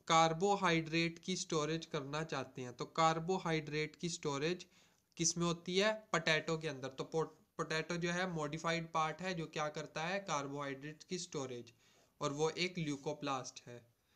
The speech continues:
सेकंड नंबर पे अगर हम देखें तो यहाँ आता है क्रोमोप्लास्ट। तो सेकंड टाइप का प्लास्टिड है क्रोमोप्लास्ट। नाम से ही पता लग रहा है क्रोमा। क्रोमा का मतलब होता है कलर,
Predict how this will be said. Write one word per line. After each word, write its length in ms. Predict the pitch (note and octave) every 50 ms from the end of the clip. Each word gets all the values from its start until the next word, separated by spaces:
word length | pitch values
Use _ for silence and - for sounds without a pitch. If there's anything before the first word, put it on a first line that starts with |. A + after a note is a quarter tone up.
| _ - - _ _ _
सेकंड 520 | - - - F3 E3+ E3+ E3+ G3+ G3+ G3+ G3+
नंबर 220 | G3 F#3+ F#3 G3
पे 160 | F#3 F#3+ G3
अगर 220 | F#3+ F#3 F3+ F#3 F3+
हम 160 | F#3 F3+ F3
देखें 340 | E3 E3 D#3+ - - F3+ F3
तो 80 | F3
यहाँ 280 | F3+ E3+ E3 E3 E3+ E3+
आता 240 | E3 E3 - E3+ E3+
है 120 | F3+ F#3
क्रोमोप्लास्ट। 1300 | F#3 F#3+ - - - F3+ E3 E3 D#3+ E3 D#3+ E3+ F#3 F3+ F3 - D3 D#3 D3 C3+ B2+ B2 - - - - _ _ _ _ _ _ _ _ -
तो 60 | D#3
सेकंड 440 | - - F3 E3+ F3 G3 G3 F#3+ F#3+
टाइप 220 | F#3 F#3 F3 F3+ -
का 80 | F#3+
प्लास्टिड 520 | F#3 F#3 F3+ E3+ D#3+ D#3 - - F3 E3 F3
है 80 | G3
क्रोमोप्लास्ट। 840 | G3+ G3 - F#3 E3 E3 D#3 D#3 D#3+ D#3 - D3+ C#3+ C3+ C3 - - -
नाम 260 | D#3 D#3 D#3+ E3+ E3+
से 140 | E3+ - G3+
ही 60 | G3
पता 200 | - F3 E3+ F3
लग 220 | E3+ E3 D#3 D3
रहा 120 | D#3 E3 F3+
है 140 | F#3 - -
क्रोमा। 420 | F3+ D#3+ D#3 D3 C#3+ C#3+ C#3+ C3+
क्रोमा 500 | C3 C3 - - D#3+ E3 E3 E3 F3 F3+
का 120 | F3+ F#3+ F#3
मतलब 360 | F#3 F3 F3 - F3 E3+ E3
होता 220 | E3 E3+ - F3+
है 200 | G3 G3 G3 - -
कलर, 400 | E3 D3 C#3+ C#3 C3 C3 C3 -